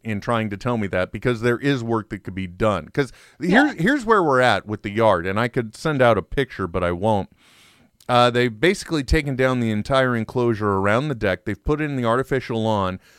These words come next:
Speaker 1: Now, for, for the rest of the backyard design, we've got two elements.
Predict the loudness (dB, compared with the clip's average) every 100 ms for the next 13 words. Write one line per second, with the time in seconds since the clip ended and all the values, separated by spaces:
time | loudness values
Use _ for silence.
0 | _ _ _ 0 4 4 4 2 -4 -6
1 | 0 0 0 -12 -4 0 2 2 2 2
2 | 0 -4 -2 -4 2 2 2 2 2 0
3 | -4 0 0 0 0 0 0 0 4 4
4 | 4 0 -4 -12